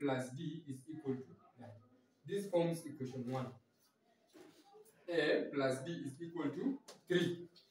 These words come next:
The next step, now we have to manipulate the two equations above. A B is equal to twenty-one and B D is equals to nine. So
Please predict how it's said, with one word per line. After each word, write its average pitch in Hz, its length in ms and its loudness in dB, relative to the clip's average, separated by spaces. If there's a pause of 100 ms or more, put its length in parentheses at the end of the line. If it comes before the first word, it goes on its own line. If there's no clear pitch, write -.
(300)
The 196 140 6
next - 300 6
step, 202 280 6
now 156 200 4
we 160 40 2
have 156 200 4
to 156 40 -6
manipulate 151 480 0
the 139 100 -2
two 196 280 -6 (100)
equations 160 440 -4
above. - 420 -2 (100)
A 214 80 0
B 208 300 0
is 175 80 -10
equal 170 200 -10
to - 40 -10
twenty-one 139 440 -8 (380)
and 156 140 2
B 151 180 -4 (140)
D 151 160 -8
is 156 80 -6
equals - 320 -2
to - 260 -12
nine. 127 280 -2 (420)
So - 400 8